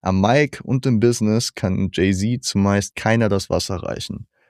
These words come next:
Und nicht ohne Grund wird er oft als King of New York kolportiert, auch wenn er theoretisch damals den Beef gegen Nas verloren hat.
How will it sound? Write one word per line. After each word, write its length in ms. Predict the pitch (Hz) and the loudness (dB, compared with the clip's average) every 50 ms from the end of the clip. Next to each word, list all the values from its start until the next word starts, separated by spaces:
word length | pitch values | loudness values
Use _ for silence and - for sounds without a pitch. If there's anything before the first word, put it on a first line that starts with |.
| _ _ | _ _
Und 180 | - 92 95 | -4 -2 2
nicht 220 | 104 117 123 - - | 2 2 2 2 2
ohne 260 | 104 135 139 135 117 | 2 2 4 4 2
Grund 380 | - - 135 147 143 127 - | 2 2 2 2 2 0 -2
wird 220 | - 101 104 - 101 | 0 2 2 4 2
er 140 | 95 - - | 2 2 0
oft 200 | 90 - - - | -4 -4 -2 -4
als 180 | 85 82 - | -4 -4 -4
King 220 | - - 98 95 92 | -4 -2 -2 0 0
of 160 | 87 90 - | -2 -4 -4
New 100 | 95 92 | -4 -2
York 320 | 98 101 - 80 85 - | -2 0 0 0 -2 -4
kolportiert, 840 | - - 69 73 - - - - - - - - 64 - - - - - | -4 -6 -6 -4 -4 -6 -8 -8 -6 -6 -6 -6 -6 -8 -8 -12 -12 -8
auch 160 | - - - - | -8 -8 -6 0
wenn 160 | 104 101 107 | 2 2 4
er 160 | 113 113 107 101 _ - | 4 4 2 0 _ -8
theoretisch 600 | - - 104 104 101 98 110 117 117 117 113 - | -4 0 0 0 2 2 0 0 0 -2 -4 -2
damals 360 | - 110 107 107 110 107 - | -2 -2 0 0 -2 -2 -2
den 120 | - 107 104 | -2 -2 0
Beef 180 | 104 107 110 - | 0 -2 -2 0
gegen 240 | - 104 101 104 | 0 0 2 2
Nas 220 | 104 104 104 107 - | 2 2 2 0 0
verloren 480 | - 110 104 110 123 127 117 98 80 | 0 0 2 2 2 2 0 0 -2
hat. 280 | 82 - - - - - | -4 -6 -6 -8 -14 -18